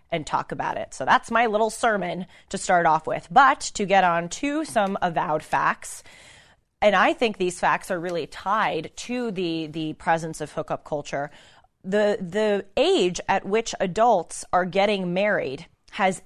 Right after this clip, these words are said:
increased so much over the past seventy years. In nineteen forty-five, the average age for females in getting married was twenty, whereas the average age for men was twenty-three.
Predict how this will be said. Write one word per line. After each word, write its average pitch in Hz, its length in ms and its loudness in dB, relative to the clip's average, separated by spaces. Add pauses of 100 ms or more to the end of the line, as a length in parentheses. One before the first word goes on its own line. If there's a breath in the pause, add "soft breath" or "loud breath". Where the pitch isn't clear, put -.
increased 277 600 -4
so 277 500 2
much 180 480 -2
over 185 280 2
the 170 80 -4
past 160 560 0 (260 soft breath)
seventy 180 480 2
years. 151 500 -4 (240 loud breath)
In 190 160 -2
nineteen 277 420 0
forty-five, 208 640 2
the 160 240 -6
average 208 500 2
age 175 340 -2
for 160 260 -4
females 226 520 -2
in 196 100 -2
getting 180 280 0
married 165 280 -2
was - 180 -6
twenty, 294 560 -2 (280 loud breath)
whereas 196 240 0
the 180 200 -4
average 226 400 2
age 185 280 -4
for 170 160 -4
men 180 440 -2
was 170 220 -8
twenty-three. 175 880 -6